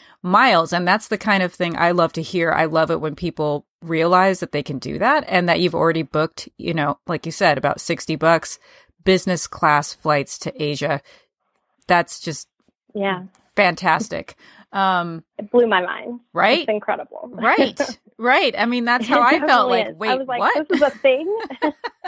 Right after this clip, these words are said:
Speaker 1: Like, "Is this
Speaker 2: Yeah,
Speaker 1: legal?"
Speaker 2: it
Speaker 1: You
Speaker 2: is
Speaker 1: know,
Speaker 2: a thing
Speaker 1: like,
Speaker 2: more
Speaker 1: what?
Speaker 2: people need to know about.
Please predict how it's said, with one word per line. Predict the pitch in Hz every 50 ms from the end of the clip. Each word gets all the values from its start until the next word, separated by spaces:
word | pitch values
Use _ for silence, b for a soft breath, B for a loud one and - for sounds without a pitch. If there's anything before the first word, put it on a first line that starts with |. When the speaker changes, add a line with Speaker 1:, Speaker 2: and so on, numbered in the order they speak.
| - B B B B 330 277 -
Speaker 1:
Like, | 214 208 -
"Is | - 185 147
this | 175 226 247
Speaker 2:
Yeah, | 226 202
Speaker 1:
legal?" | 208 220 214 285 339 339
Speaker 2:
it | 277 254
Speaker 1:
You | 262 233
Speaker 2:
is | 220
Speaker 1:
know, | 208 214 240
Speaker 2:
a | 240
thing | 311 302 302
Speaker 1:
like, | 294
Speaker 2:
more | 285 277
Speaker 1:
what? | 269 -
Speaker 2:
people | 277 302 - 247 233
need | 240 233 202
to | 214
know | 208 208 202 196
about. | - - - - -